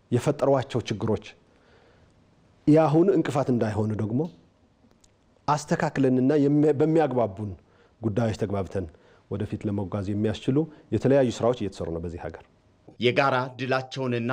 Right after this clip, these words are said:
Speaker 2: ህመማቸውን በጋራ የተካፈሉ ህዝቦች ታሪካዊ ክስተታቸውን፣ ባህላዊ ክዋኔዎቻቸውን እንዲሁም ኢኮኖሚያዊና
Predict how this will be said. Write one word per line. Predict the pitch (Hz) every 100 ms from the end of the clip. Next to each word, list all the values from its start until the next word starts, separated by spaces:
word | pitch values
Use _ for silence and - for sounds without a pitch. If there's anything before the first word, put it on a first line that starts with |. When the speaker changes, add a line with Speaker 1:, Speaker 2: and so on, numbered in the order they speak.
| 131
Speaker 2:
ህመማቸውን | 131 127 131 123 123 - 127 127
በጋራ | 127 135 131
የተካፈሉ | 147 147 151 147 165 160
ህዝቦች | 117 - 90 127 -
ታሪካዊ | 139 123 127 123 117 117
ክስተታቸውን፣ | 120 120 - 110 107 - 113 110 127 123 _
ባህላዊ | 95 123 123 117 113 110
ክዋኔዎቻቸውን | - 117 107 107 107 101 - 101 - 113 107
እንዲሁም | 107 110 107 123 123 - -
ኢኮኖሚያዊና | 123 123 120 113 110 107 107